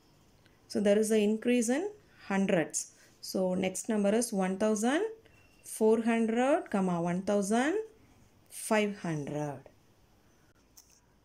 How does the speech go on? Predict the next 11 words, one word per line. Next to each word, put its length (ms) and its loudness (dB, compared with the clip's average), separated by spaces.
Fifth 320 -8
one, 260 -2
arrange 380 0
the 100 2
following 440 0
numbers 400 0
in 240 -2
ascending 680 0
order. 420 -4
Ascending 480 0
means 460 0